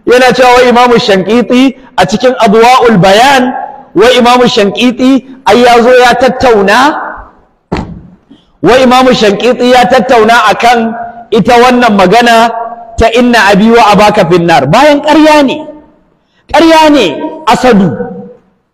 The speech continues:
Musa Yusuf, ƙarya ne kai tsaye, ƙarya ne kawai kai tsaye. Kada mu ɓata wa masu sauraro lokaci, kada ni ma in ɓata wa kaina lokaci, kai ma in ɓata ma lokaci, Asadu. Ƙarya ne ma abin da kake faɗa.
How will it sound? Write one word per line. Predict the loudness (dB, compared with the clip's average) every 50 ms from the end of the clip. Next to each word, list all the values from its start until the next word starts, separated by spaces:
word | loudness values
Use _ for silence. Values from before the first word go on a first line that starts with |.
| _ _ _ _ _ _ _ _ -2
Musa | 0 0 2 2 2 2 2
Yusuf, | 2 2 2 2 0 0 -2 -2 -2 -6 -10 -10 -12 -14 -18 -20 -10
ƙarya | -4 -2 0 2 2 2 2 2 2 2
ne | 2 0 0
kai | 0 0 0 0 0
tsaye, | 0 0 0 2 2 0 0 -2 -6 -12 -14 -14 -16 -8
ƙarya | -4 -2 0 2 2 2 2 2 2
ne | 0 0 0
kawai | 0 0 2 0 0 0
kai | 0 0 0 -2
tsaye. | -2 -2 -2 -2 -2 -4 -6 -12 -16 -20 -18 -8
Kada | -4 -2 0 0 0
mu | 0
ɓata | 0 0 0 0 2 2 2 2
wa | 2 0 0
masu | 0 -2 -2
sauraro | 0 0 2 2 2 2 2 2
lokaci, | 2 2 0 0 -2 -4 -4 -4 -4 -4 -6 -6 -10 _ _ -20 _ -4
kada | -2 0 0 0
ni | 0 0 0
ma | 0 0 0
in | 0
ɓata | 0 0 0 0 0
wa | 0
kaina | 0 0 0 0 2
lokaci, | 2 2 0 0 0 -2 -2 -2 -2
kai | 0 0 0
ma | 0 0 -2
in | 0
ɓata | 0 -2 0 0 -2 0
ma | 0 0
lokaci, | 0 0 -2 -2 -4 -4 -4 -4
Asadu. | -4 -2 -2 -2 -4 -4 -4 -6 -10 _ _ _ _ _ -8
Ƙarya | -4 -2 0 2 2 2 2 2 2 2 2
ne | 0 0 0
ma | 0 2 2 2
abin | 2 0 0 0
da | 0
kake | -2 -2 -2 -2 -2 -2
faɗa. | -2 -4 -4 -4 -6